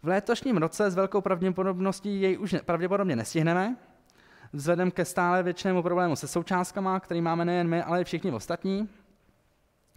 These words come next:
Eh, chápeme, že někteří z vás už doma mají rychlejší připojení, než je jeden gigabit, ale stále pracu-, na takovém zařízení pracujeme. Procesor bude pravděpodobně čtyřjádrový na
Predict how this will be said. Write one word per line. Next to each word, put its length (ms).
Eh, 280
chápeme, 440
že 200
někteří 560
z 100
vás 320
už 100
doma 180
mají 380
rychlejší 560
připojení, 480
než 140
je 60
jeden 240
gigabit, 560
ale 520
stále 400
pracu-, 300
na 100
takovém 380
zařízení 640
pracujeme. 560
Procesor 480
bude 240
pravděpodobně 1120
čtyřjádrový 1080
na 580